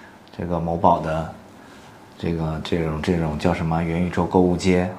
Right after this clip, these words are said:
对吧？给到大家更好的沉浸感。那么未来像这种在V R里边的这种，这种购物，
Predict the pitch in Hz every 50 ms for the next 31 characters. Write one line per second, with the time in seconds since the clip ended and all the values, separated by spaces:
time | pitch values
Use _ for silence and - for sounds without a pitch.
0 | - - - - - - 90 85 85 78 76 - - - - - - - - -
1 | - 85 - 85 87 95 90 87 90 87 - - 98 92 - 90 - 82 82 -
2 | - 82 82 92 104 98 92 90 82 - - - - - - - - - - -
3 | - 110 95 95 95 98 127 120 110 95 87 82 82 82 82 82 - - - -
4 | - - - - - - - - 95 90 85 98 92 85 87 85 78 78 73 -
5 | - - - 95 90 82 80 73 67 - - - - 104 117 123 123 131 147 143
6 | 117 87 90 85 80 85 87 - 80 - - - - - - - - - - -
7 | - - 107 90 82 85 80 - - - - - - 92 87 80 80 80 90 90
8 | 87 85 82 80 80